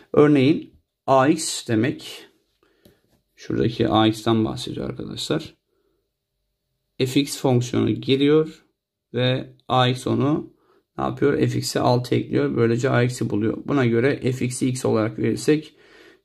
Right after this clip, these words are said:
C X bölü kök içinde B X eksi kök üçün limitini alacağız. Neredeki? X üçe yaklaşırken. Pekala. Evet, başlayalım. Şimdi mavimi alayım. F X yerine x gelecekmiş arkadaşlar. Dikkat edin, şurada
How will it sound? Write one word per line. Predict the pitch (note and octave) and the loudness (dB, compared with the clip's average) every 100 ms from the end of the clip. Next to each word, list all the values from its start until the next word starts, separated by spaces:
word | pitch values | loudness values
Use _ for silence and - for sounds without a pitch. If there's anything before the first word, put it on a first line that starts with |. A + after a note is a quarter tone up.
| - | -16
C | C3 C3 B2 | 2 4 6
X | A2+ C#3 - C3 | 2 0 -6 -8
bölü | A#2+ A2+ A2 A#2+ D3 D3+ D3+ | 0 2 6 6 6 4 0
kök | - C3+ A#2 | 0 0 -2
içinde | A#2 A2+ A2 A2 B2+ | -6 -4 -4 -4 -2
B | B2 | 0
X | C#3+ - | -2 -2
eksi | A#2 A#2+ B2 | -6 -6 -12
kök | - B2 | -4 -2
üçün | B2 - D3+ D#3 | -2 -4 -2 2
limitini | B2+ A#2+ A#2+ A#2 | 2 2 2 0
alacağız. | A2 B2+ C#3+ | 2 0 0
Neredeki? | B2+ A2+ G#2 B2 - D#3+ - | 2 2 0 -2 -2 -2 -2
X | - B2+ - | -6 -6 -8
üçe | B2 - | -4 0
yaklaşırken. | B2+ G#2+ - - - - - - | 0 0 -6 -12 -16 -20 -20 -10
Pekala. | - - - - _ _ _ - - _ - - - - - - - _ _ _ _ _ _ - | -8 -6 -10 -12 _ _ _ -20 -20 _ -20 -20 -20 -20 -20 -20 -20 _ _ _ _ _ _ 0
Evet, | C#3 B2+ C3 | 2 2 2
başlayalım. | E3+ D#3+ - C3 A2 | 2 2 2 2 0
Şimdi | - F3 E3 D#3 - | -4 -2 0 0 0
mavimi | E3 D3+ D3 C#3 B2 | 2 4 4 4 2
alayım. | A2+ D3+ D#3+ - _ _ _ _ _ _ _ D3+ | 2 0 -2 -12 _ _ _ _ _ _ _ -10
F | D3+ F3+ | -6 -4
X | - | 0
yerine | C#3 B2+ C#3+ D3 | 2 4 2 0
x | - C3 - | -2 -4 -4
gelecekmiş | A#2 A2 - - - | -2 -2 -2 -12 -12
arkadaşlar. | A2+ C3+ - - - - | -10 -8 -10 -10 -8 -8
Dikkat | - - | -4 -4
edin, | - - | -4 -6
şurada | - - - | -4 -2 0